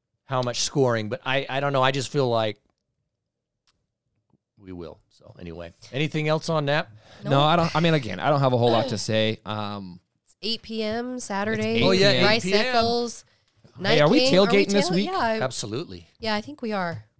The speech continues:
Speaker 2: Okay, so we're get-, we're
Speaker 1: Afternoon.
Speaker 2: tailgating. Come by.
Speaker 3: Come say
Speaker 2: Say
Speaker 3: hi.
Speaker 2: hi. We are directly across the street from the, uh,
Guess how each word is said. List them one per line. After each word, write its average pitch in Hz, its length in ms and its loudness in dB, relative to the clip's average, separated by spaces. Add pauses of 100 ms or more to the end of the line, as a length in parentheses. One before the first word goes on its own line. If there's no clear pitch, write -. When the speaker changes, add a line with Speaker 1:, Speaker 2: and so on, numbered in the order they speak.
(180)
Speaker 2:
Okay, 123 220 2
so 123 180 -4
we're 139 60 2
get-, 151 160 0
we're 165 120 6
Speaker 1:
Afternoon. 156 280 4
Speaker 2:
tailgating. 127 260 0
Come 147 180 0
by. 123 520 2
Speaker 3:
Come 240 120 -12
say 302 180 -4
Speaker 2:
Say 302 100 2
Speaker 3:
hi. 262 60 6
Speaker 2:
hi. 139 420 4
We 127 160 2
are 127 240 4 (580)
directly 127 680 2
across 170 360 4
the 147 80 -6
street 135 480 -4
from 120 320 -2
the, 117 260 0
uh, 104 300 -2